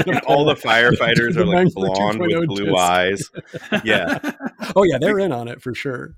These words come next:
Speaker 2: I can't do a Swedish accent. I can do, like, a German accent, but I can't do, like, but the, the Swedes would be like,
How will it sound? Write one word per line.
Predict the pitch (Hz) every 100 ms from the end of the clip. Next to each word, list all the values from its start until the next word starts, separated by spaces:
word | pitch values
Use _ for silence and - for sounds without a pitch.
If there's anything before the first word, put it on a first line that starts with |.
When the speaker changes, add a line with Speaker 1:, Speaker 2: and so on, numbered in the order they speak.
| 117
Speaker 2:
I |
can't | 123 180 151
do | 151
a |
Swedish | 120 - 113 104 98
accent. | 90 82 -
I | 101
can | 117
do, | 117
like, | 107
a | 90
German | 78 - 92 87 80
accent, | 76 78 76 -
but | 85
I |
can't | 87 110 87
do, | 92
like, | 87 85 80 _ _ _ _ _ -
but | 107
the, | 117 117
the | 113 110
Swedes | - 131 120 98 90
would | 87
be | 90
like, | 87 80 80